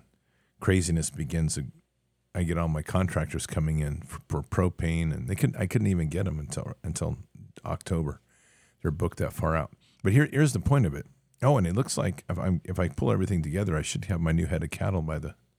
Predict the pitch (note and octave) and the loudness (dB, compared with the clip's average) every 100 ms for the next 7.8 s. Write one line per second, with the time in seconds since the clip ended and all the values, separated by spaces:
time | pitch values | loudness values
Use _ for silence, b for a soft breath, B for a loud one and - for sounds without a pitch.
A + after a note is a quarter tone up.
0 | b b b b b - E2 F#2+ F2 D#2+ | b b b b b -4 0 2 2 2
1 | D#2 F#2+ D2+ - D2+ D#2 - E2 D2+ - | 0 -2 -2 -8 -8 -6 -4 -4 -2 -2
2 | D2 - - - _ _ _ _ _ _ | -4 -8 -18 -20 _ _ _ _ _ _
3 | _ _ _ _ _ _ _ - - D#2+ | _ _ _ _ _ _ _ -14 -6 0
4 | E2 A2 G2+ - - B B B B B | 4 4 2 -2 -14 B B B B B
5 | B - A2+ - C3+ C#3+ G#2 - - D3 | B 2 4 4 4 4 2 -2 2 2
6 | D#2 C#2+ F2+ _ _ _ _ - A2+ A#2 | 2 -2 -10 _ _ _ _ 0 2 2
7 | G#2 F2+ F#2+ E2+ D#2 - - | 2 2 2 2 0 0 -2